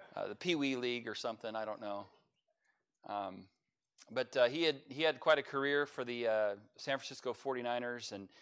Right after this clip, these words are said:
and this church that we were going to brought him in to be a special speaker. He spoke after the service. You know, they had, uh, opportunity to buy his poster and have him sign it.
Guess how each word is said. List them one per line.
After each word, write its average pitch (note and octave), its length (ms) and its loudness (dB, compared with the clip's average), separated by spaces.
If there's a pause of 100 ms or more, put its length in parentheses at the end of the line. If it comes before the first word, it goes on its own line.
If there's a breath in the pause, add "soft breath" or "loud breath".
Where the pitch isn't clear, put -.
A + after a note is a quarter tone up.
(340 soft breath)
and G#2 80 -12
this G#2 120 -6
church C#3+ 320 2
that B2 100 0
we B2 100 -4
were A#2 120 -2
going A#2 240 -4
to B2+ 180 -8
brought A2+ 260 4
him A#2 120 -2
in B2 200 -4
to A#2+ 120 -12
be A2 140 -8
a G#2+ 40 -4
special - 380 -6
speaker. C3 400 -6
He A2 100 -12
spoke C3 480 -2
after C3 320 -2
the A2 80 -10
service. A#2+ 600 -6 (520 soft breath)
You A2+ 80 -12
know, A2 160 -2
they A2+ 140 -2
had, A#2 360 0
uh, G#2+ 320 4
opportunity A#2+ 720 -4
to A2 300 -8
buy A2+ 320 2
his A2 240 -12
poster B2 520 -6
and G#2 80 -8
have A2 200 -6
him A2+ 140 -10
sign A#2+ 360 -4
it. B2 140 -10